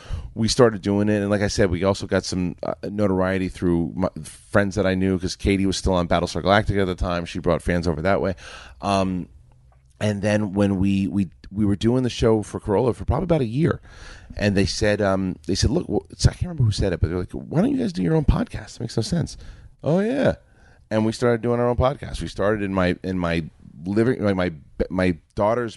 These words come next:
bedroom, which wasn't, I didn't have a daughter at the time. It turned into my daughter's bedroom. Um,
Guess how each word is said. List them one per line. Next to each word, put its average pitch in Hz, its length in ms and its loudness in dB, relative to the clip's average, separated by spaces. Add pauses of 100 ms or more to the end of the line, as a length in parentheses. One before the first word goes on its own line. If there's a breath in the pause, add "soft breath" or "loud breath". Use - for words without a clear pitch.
(140)
bedroom, 104 400 4
which 87 160 0
wasn't, 80 340 2
I 92 40 0
didn't 85 140 2
have 85 80 0
a 73 40 -14
daughter 113 240 4
at 78 100 -4
the 82 80 -12
time. 87 260 -2
It 87 120 -2
turned 95 160 0
into 101 120 2
my 90 80 2
daughter's 82 260 0
bedroom. 90 300 0 (420 loud breath)
Um, 98 480 0